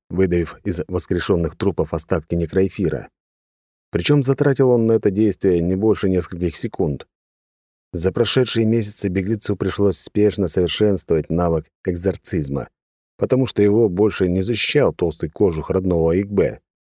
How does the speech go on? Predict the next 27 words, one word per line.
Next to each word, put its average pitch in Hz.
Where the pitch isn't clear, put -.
Да 101
и 104
вряд 156
ли 92
бы 90
он 90
сильно 87
помог 87
здесь, 85
где 98
у 95
каждого 95
занюханного 92
инфестата 95
была 85
собственная 87
армия 80
с -
кучей -
вооружения. 85
Тут 135
нарваться 120
на 107
самоходную 101
зенитную 92
установку 85
или 78